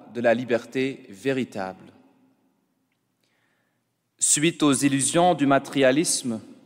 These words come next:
de la consommation et de l'hédonisme, elle suscitera dans les âmes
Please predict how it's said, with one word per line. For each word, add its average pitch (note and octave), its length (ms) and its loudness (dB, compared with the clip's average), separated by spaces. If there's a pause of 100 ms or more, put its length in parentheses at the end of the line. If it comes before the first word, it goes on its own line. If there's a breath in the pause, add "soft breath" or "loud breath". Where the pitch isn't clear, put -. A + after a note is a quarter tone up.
de B2+ 100 -6
la B2 140 2
consommation D3 880 -4 (280)
et A#2+ 80 -2
de A2+ 120 -4
l'hédonisme, B2+ 720 -2 (720 soft breath)
elle C3 180 2
suscitera D3 720 0
dans C#3 220 2
les B2+ 200 2
âmes D3 440 -2